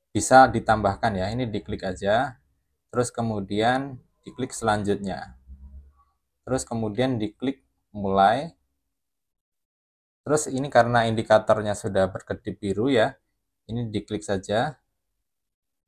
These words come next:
Terus kemudian klik selanjutnya lagi. Open location permission, ini diklik aja buka izin lokasi,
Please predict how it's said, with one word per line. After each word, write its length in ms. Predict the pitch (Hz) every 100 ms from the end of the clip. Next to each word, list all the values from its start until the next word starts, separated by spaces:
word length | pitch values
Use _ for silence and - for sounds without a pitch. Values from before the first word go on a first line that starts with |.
| _ _ _ _ _ _ -
Terus 240 | 127 131
kemudian 480 | 120 110 107 131 127
klik 240 | 127 143 _ _ _
selanjutnya 640 | - 110 101 104 87 101
lagi. 400 | 92 92 92 - _ _ _ _ _ _ _ _ _ _ _ _ _ _ _ _ _ _ 120
Open 400 | 117 139 151 151
location 480 | 131 120 113 - 110
permission, 720 | 113 113 101 - 113 151 156
ini 320 | 107 110 143 113
diklik 1700 | 95 _ _ _ _ _ _ _ _ _ _ _ _ _ 117 107
aja 320 | 101 95 104 110
buka 320 | 107 95 98
izin 240 | 98 107
lokasi, 640 | 98 95 92 - 131 160